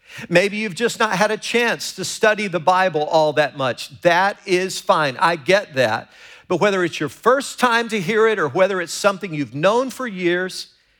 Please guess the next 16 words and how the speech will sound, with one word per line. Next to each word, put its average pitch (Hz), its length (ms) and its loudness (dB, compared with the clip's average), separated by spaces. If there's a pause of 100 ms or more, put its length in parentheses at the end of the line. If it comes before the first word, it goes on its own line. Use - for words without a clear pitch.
(480)
but - 160 -2
maybe, 294 580 0 (160)
and 370 120 -6
this 415 140 -2
happens, 180 520 -2 (360)
maybe 285 340 2
you've 269 220 -4
just - 280 -6
lost 196 440 0
the 202 80 0
wonder 160 640 0
of 113 180 0
it 110 80 -8
a 107 60 -8
little 113 260 -6
bit. 104 320 -4